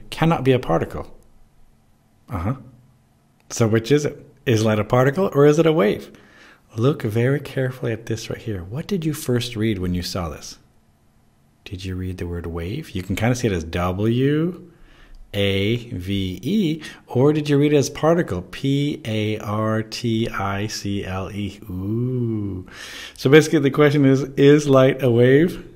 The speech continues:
or is it a particle? The answer is yes. <laughs> It's a particle-like wave. In fact, we've invented something. We actually call it a photon. So this is this idea that, you know, you can have some sort of, I'm just trying to draw something like this right here.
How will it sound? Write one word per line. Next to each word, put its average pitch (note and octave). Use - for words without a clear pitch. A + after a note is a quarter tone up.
or A#2+
is A#2+
it B2
a A#2+
particle? D3
The B2+
answer B2
is D#3+
yes. -
<laughs> -
It's D#3+
a F3
particle-like F#3+
wave. G#3
In C#3
fact, E3
we've C#3
invented C3+
something. G#2
We C#3+
actually A#2
call G#2+
it -
a F#2
photon. F#2
So G2
this G#2
is G2
this G#2
idea G2+
that, F#2
you G2
know, F#2
you F#2
can F#2+
have G2
some F#2+
sort F#2+
of, F2+
I'm F2+
just F#2
trying F#2+
to F2
draw F2+
something E2
like D#2
this -
right A2
here. C3